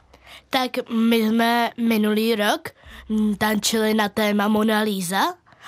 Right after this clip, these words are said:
a takže jsme měli kostýmy takové víc do přírodních barev a tak, ale tento rok se jmenujeme Chasing Rainbows, což znamená vlastně nahánění duhy,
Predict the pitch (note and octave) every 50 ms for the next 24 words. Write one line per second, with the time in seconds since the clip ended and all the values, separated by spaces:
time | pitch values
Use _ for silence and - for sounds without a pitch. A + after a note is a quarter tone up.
0 | - - - - - - A#3 A3 A3 G#3+ G#3+ G#3+ G#3+ - A#3+ A#3 A3 A#3 A3 A#3
1 | A#3 A3+ A3 A3 A3 A3 G#3 A3 G#3 - A3+ A3 A3 G#3 G#3+ G#3 G#3 G3+ G3+ G3
2 | F#3 F#3 F#3+ E3+ - F#3+ F#3+ F3 E3+ - - - B3 A#3+ A#3+ A#3+ A#3 A3 A3+ A3+
3 | G#3+ G#3+ G#3 G#3 G#3 A3 G#3+ - - G3+ F#3 - F#3 F3 A#3+ F#4 G4 - - -
4 | - - - - - - - - B3+ C4 C#4 C#4 - C#4 B3+ A#3+ A#3 A3 G3+ -
5 | G#3+ G3+ - - - - G#3+ G#3 G3 D4+ E4 - - A#3+ A#3 A3+ G#3+ G#3+ G#3+ A3
6 | A3 G#3+ - - G#3 G#3 G#3 - - A#3+ C4+ C4 B3 A3+ G#3+ G3+ F#3+ G3 F#3+ F3+
7 | F3 E3+ E3 F#3+ C#4+ F4+ E4+ - - - - - - - - - - - - -
8 | - C4 C4 G#3+ A#3+ A#3+ A#3 A#3 A3+ A3+ A3+ A3+ A3+ F#3+ F#3 G#3+ A3+ G#3+ - -
9 | A3+ A#3 A3+ G#3+ A3+ G#3+ G#3+ G#3+ G3+ G3+ G#3+ A3+ A#3+ A3 A#3 G#3+ G3+ F#3 E3+